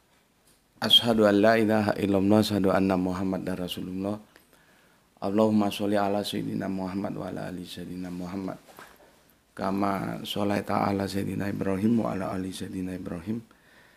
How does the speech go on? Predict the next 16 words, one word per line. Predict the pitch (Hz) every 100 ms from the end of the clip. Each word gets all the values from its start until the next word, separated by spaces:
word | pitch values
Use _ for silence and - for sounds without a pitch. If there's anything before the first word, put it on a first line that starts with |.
| _ _ _ -
Bil | 110 117
alamina | 110 107 110 117
innaka | 113 104 95 107 110
hamidum | 101 95 95 92 90
majid. | 92 - - - _ _ _ _ _ _ _ _ _ _ _ _ _ - _ _ _
Sebelumnya | 117 113 120 120 139
kita | 143 117 113
panjatkan | 117 113 113 113 113
dahulu | 110 110 113 123
doa | 113 - 117
kepada | 120 107 104 98
Gusti | 95 95 - -
Allah | 101 104 98
Agung | 98 113 117 -
untuk | 101 95 - -
saudara-saudara | 87 92 95 95 101 98 98